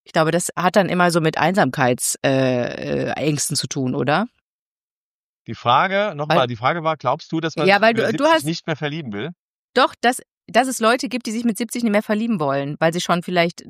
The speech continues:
Speaker 1: drei Frauen zu Grabe getragen haben oder, äh, der Schmerz zu groß war oder so. Es hat mich nämlich kürzlich eine gefragt oder hat mir eine gesagt,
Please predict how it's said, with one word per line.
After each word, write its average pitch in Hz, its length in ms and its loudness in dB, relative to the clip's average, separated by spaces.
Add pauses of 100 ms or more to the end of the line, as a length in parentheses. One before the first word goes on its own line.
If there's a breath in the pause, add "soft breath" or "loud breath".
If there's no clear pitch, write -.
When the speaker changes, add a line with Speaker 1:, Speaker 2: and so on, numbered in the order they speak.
Speaker 1:
drei 180 260 0
Frauen 196 400 2
zu - 140 -6
Grabe 156 280 2
getragen 180 460 0
haben 170 400 0
oder, 165 500 0
äh, 156 400 -6 (420 loud breath)
der 214 100 4
Schmerz 147 420 2
zu 175 100 -4
groß 160 340 -2
war 160 260 4
oder 165 200 0
so. 165 180 -2 (260 loud breath)
Es - 80 -2
hat 254 100 2
mich 277 100 -2
nämlich 220 200 0
kürzlich - 360 -4
eine 196 180 0
gefragt 214 520 0
oder 190 160 -2 (180)
hat 196 200 0
mir 185 80 0
eine 160 180 0
gesagt, 170 640 2